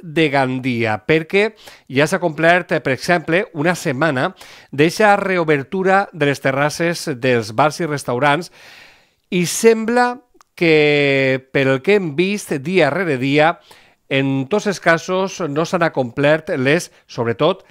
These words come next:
la distància de dos metres entre una taula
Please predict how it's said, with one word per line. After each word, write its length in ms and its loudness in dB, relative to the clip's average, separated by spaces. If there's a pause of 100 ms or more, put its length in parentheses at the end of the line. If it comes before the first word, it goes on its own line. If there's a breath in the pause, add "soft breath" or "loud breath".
(140 soft breath)
la 220 2
distància 800 -2 (180)
de 280 0
dos 280 -2
metres 480 -2 (380 soft breath)
entre 680 0
una 320 0
taula 540 0